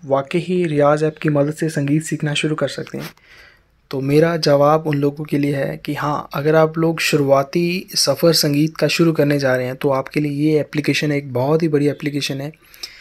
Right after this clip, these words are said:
जिससे आप संगीत की तमाम जानकारी ले सकते हैं और संगीत की तमाम जानकारी को इकट्ठा कर सकते हैं।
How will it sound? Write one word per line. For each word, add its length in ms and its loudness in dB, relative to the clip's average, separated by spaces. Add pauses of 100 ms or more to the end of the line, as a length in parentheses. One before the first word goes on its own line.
(240)
जिससे 280 -2
आप 180 2
संगीत 640 0
की 120 0
तमाम 720 0
जानकारी 500 -4
ले 200 0
सकते 360 -6
हैं 120 -4
और 140 -6
संगीत 400 -2
की 100 -4
तमाम 500 0
जानकारी 480 -4
को 200 -4
इकट्ठा 380 -6
कर 120 -4
सकते 320 -6
हैं। 60 -16